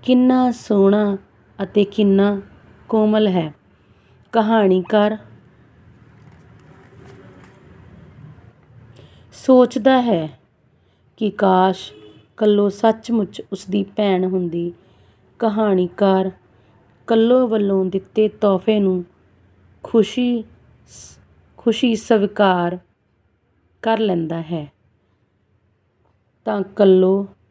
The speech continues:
ਦੀ ਖੁਸ਼ੀ ਦੂਣੀ ਚੌਣੀ ਹੋ ਜਾਂਦੀ ਹੈ। ਲੇਖਕ ਦੀ ਕੱਲੋ ਨਾਲ ਪ੍ਰਗਟਾਈ ਡੂੰਘੀ ਹਮਦਰਦੀ ਮਾਨਵੀ ਰਿਸ਼ਤਿਆਂ ਦਾ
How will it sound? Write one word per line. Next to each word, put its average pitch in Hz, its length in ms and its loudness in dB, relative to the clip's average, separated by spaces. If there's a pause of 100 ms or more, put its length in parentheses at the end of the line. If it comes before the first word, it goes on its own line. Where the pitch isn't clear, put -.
(100)
ਦੀ 185 120 -4
ਖੁਸ਼ੀ 196 480 -2
ਦੂਣੀ 208 600 -2
ਚੌਣੀ 190 540 2
ਹੋ 190 120 4
ਜਾਂਦੀ 170 500 -2
ਹੈ। 156 160 -4 (800)
ਲੇਖਕ 233 440 4
ਦੀ 214 280 0 (200)
ਕੱਲੋ 240 380 4
ਨਾਲ 247 200 0
ਪ੍ਰਗਟਾਈ 185 760 0 (120)
ਡੂੰਘੀ 233 500 0
ਹਮਦਰਦੀ 180 840 0 (680)
ਮਾਨਵੀ 196 600 2
ਰਿਸ਼ਤਿਆਂ 185 680 0 (1300)
ਦਾ 170 360 -6